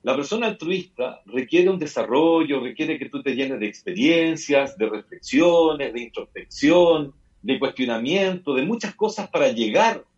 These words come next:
medianamente, aspirar a que tú puedes tener alguna capacidad amatoria relativamente más sana y normal.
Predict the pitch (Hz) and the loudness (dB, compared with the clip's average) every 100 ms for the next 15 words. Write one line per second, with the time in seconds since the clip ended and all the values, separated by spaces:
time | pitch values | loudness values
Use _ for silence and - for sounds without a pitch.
0 | _ _ _ _ _ 107 120 123 135 131 | _ _ _ _ _ -14 -10 -8 -6 -6
1 | 127 175 202 - 120 - 117 123 156 160 | -6 -6 -6 -6 -10 -10 -8 -4 -4 -6
2 | 127 107 123 160 151 - 139 151 135 165 | -10 -16 -10 -8 -8 -8 -10 -8 -8 -6
3 | 143 131 120 139 131 123 147 147 143 - | -6 -6 -6 -6 -4 -4 -2 -2 -4 -6
4 | 117 123 120 139 147 147 - 135 120 - | -4 -4 -4 -8 -8 -10 -10 -10 -6 -2
5 | 139 131 120 117 92 80 | -2 -4 -8 -10 -10 -18